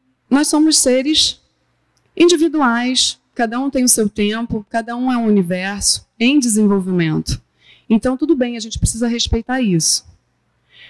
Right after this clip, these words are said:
Mas o que que a gente tá fazendo com o nosso tempo? Com a nossa, com essa, esse desejo de busca, de encontro com o divino?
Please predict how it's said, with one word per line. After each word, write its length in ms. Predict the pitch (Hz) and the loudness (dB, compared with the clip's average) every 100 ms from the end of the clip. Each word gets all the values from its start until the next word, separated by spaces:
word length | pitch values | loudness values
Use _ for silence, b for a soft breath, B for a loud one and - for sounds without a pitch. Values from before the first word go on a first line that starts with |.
| b b b | b b b
Mas 480 | 247 277 277 - - _ _ | 2 2 0 -2 -6 _ _
o 80 | 254 | -2
que 200 | - 453 | 2 2
que 80 | 466 | 2
a 40 | |
gente 220 | 392 370 | 2 0
tá 120 | 330 | -2
fazendo 680 | - 285 208 214 208 196 180 | -2 -2 0 0 0 0 -2
com 120 | 214 | -2
o 40 | 208 | -2
nosso 280 | 202 - | -2 -6
tempo? 600 | 196 190 180 170 - 165 156 - _ _ _ _ _ | -4 -2 -2 -4 -4 -6 -8 -20 _ _ _ _ _
Com 200 | - 233 | 2 2
a 40 | |
nossa, 520 | 226 226 226 - 214 202 | 2 -4 -2 0 0 -2
com 160 | 220 | -4
essa, 260 | 233 240 233 | -4 -2 -2
esse 180 | 214 220 | 0 0
desejo 520 | 220 190 202 208 196 | -2 -2 -4 -4 -4
de 100 | 190 | -6
busca, 580 | 175 220 214 - 170 165 | -6 -8 -10 -12 -12 -10
de 120 | 196 | -10
encontro 560 | 208 233 233 226 196 | -4 -2 -2 -4 -4
com 160 | 180 202 | -2 -2
o 40 | |
divino? 600 | 190 180 170 185 175 170 | -2 -2 -4 -4 -2 -4